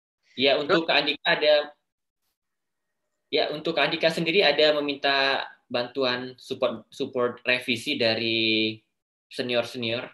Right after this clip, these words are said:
Speaker 1: atau
Speaker 2: Oh iya,
Speaker 1: teman-teman yang
Speaker 2: jelas.
Speaker 1: sedang, sudah selesai?
Speaker 2: Kalau saya, eh,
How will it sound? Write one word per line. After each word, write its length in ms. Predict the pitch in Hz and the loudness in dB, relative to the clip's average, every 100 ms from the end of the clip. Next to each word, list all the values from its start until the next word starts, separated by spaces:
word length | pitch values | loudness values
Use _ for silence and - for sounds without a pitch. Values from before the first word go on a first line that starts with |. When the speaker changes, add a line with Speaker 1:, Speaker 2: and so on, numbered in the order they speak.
| _ - | _ -12
Speaker 1:
atau 160 | - 104 | -10 0
Speaker 2:
Oh 60 | 135 | 4
iya, 180 | 165 117 | 4 2
Speaker 1:
teman-teman 200 | 110 110 | -2 -10
yang 280 | _ _ | _ _
Speaker 2:
jelas. 260 | - 139 - 160 | 0 2 2 0
Speaker 1:
sedang, 480 | - _ _ - | -10 _ _ 0
sudah 180 | 185 110 | 2 0
selesai? 140 | 113 110 | 0 2
Speaker 2:
Kalau 140 | 156 - | 0 0
saya, 220 | 151 180 175 - | 2 4 2 -4
eh, 300 | 143 - | -8 -2